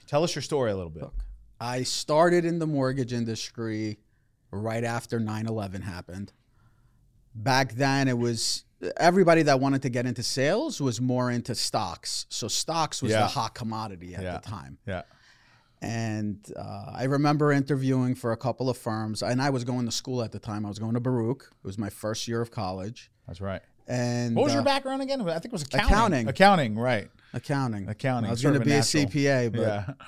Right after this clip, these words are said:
Speaker 2: then I morphed myself into
Speaker 1: A
Speaker 2: a
Speaker 1: mortgage
Speaker 2: mortgage broker.
Speaker 1: professional, yeah. Love it.
Speaker 2: So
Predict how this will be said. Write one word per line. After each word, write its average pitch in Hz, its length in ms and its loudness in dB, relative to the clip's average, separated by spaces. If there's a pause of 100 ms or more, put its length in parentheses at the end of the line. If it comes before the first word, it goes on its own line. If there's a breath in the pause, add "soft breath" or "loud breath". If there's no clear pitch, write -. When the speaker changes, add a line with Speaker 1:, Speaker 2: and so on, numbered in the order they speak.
(200 loud breath)
Speaker 2:
then 117 120 -2
I 117 100 -2
morphed 117 300 -2
myself 113 460 -6
into 110 640 -6 (420)
Speaker 1:
A 110 60 -6
Speaker 2:
a 107 40 0
Speaker 1:
mortgage - 20 2
Speaker 2:
mortgage 135 300 4
broker. 113 160 2
Speaker 1:
professional, 104 380 -2
yeah. 120 280 0 (400 loud breath)
Love 113 180 -4
it. - 160 -12
Speaker 2:
So 143 840 2